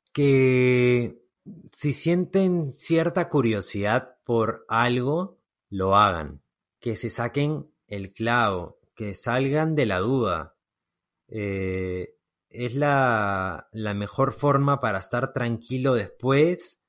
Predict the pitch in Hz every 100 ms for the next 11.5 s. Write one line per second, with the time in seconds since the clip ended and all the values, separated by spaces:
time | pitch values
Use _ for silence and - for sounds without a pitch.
0 | _ _ _ _ _ _ _ _ _ -
1 | 143 135 131 120 117 143 147 143 143 156
2 | 156 143 110 - 110 117 127 131 135 131
3 | 127 139 143 143 _ _ _ _ _ _
4 | _ 123 113 104 113 135 143 147 135 113
5 | 104 101 - 104 98 123 139 147 139 135
6 | - - 135 139 139 127 113 - 127 123
7 | 131 127 127 151 143 _ _ _ _ -
8 | 117 117 127 151 139 127 107 98 131 127
9 | 135 160 - - 117 107 127 139 139 139
10 | 139 143 120 101 120 123 135 127 127 -
11 | - 107 98 92 85